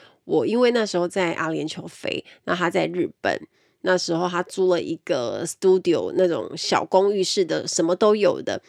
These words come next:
而且她住在很热门的区域，就是闹区。那时候的一个月的租金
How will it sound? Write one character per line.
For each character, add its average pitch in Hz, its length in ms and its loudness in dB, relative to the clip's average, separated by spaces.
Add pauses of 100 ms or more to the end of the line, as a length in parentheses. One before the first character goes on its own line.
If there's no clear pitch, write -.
(140)
而 175 100 -2
且 190 120 -2
她 175 120 -2
住 180 240 -4
在 170 220 0
很 165 380 -4
热 214 240 10
门 165 260 2
的 180 100 6
区 185 400 4
域， 180 220 2
就 185 140 0
是 196 160 -2
闹 175 300 8
区。 170 380 2 (300)
那 226 240 4
时 190 240 0
候 202 180 0
的 202 200 0
一 277 100 2
个 202 160 6
月 208 240 6
的 165 140 2
租 185 280 2
金 180 320 4